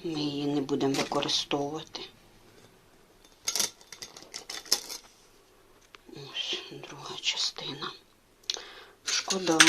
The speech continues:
шкода, гарна бусина. Ну, викинемо трошки шампуньки і водички.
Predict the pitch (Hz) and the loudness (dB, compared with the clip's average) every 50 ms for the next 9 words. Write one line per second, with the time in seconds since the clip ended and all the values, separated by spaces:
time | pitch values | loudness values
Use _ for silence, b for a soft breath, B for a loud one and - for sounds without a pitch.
0 | - - - - - - - - - - - - - - - 175 175 165 151 151 | 8 6 2 0 -4 -10 -18 -20 -14 -8 -6 -4 -2 0 0 2 2 2 0 2
1 | - 156 151 160 156 156 151 151 156 147 143 - - - 156 - - - - - | 0 0 2 2 2 2 2 0 -2 -4 -4 -2 -2 -2 -2 -4 -4 -6 -8 -14
2 | - - - - _ - - B B B B B B B B B B - - 196 | -20 -20 -20 -20 _ -20 -16 B B B B B B B B B B -4 0 0
3 | 220 294 294 - - - 240 - - 185 196 240 240 - 202 185 156 151 - - | 0 2 2 2 2 0 -2 0 2 2 4 2 2 2 2 2 2 0 -4 -10
4 | - - - - - - 123 - - - - - - - - - - - - - | -14 -18 -16 -8 -6 -4 -4 -2 -2 -4 -4 -2 -4 -6 -6 -8 -12 -16 -20 -20
5 | - - - - - - - - - - - - - - - - 233 247 - - | -20 -20 -20 -20 -18 -12 -10 -8 -8 -6 -6 -6 -6 -4 -2 0 2 8 8 8
6 | - - 233 - - - - - - - - - - - - - - - - - | 8 8 2 -8 -10 -10 -10 -10 -10 -10 -12 6 8 8 8 8 2 -8 -16 -18
7 | - - - - - - - - - - - - - - - - - - - - | -18 -20 -20 -20 -20 -20 -20 -16 -14 -14 -14 -14 -18 -20 -20 -20 -20 0 2 2
8 | - - - - - - - - - - - - - - - - - 208 196 - | 2 2 -2 -10 -12 -12 -14 -14 -18 -18 -18 -16 -14 -12 0 4 6 10 10 12
9 | - - - - - - - - - - | 12 12 12 12 12 12 12 12 12 12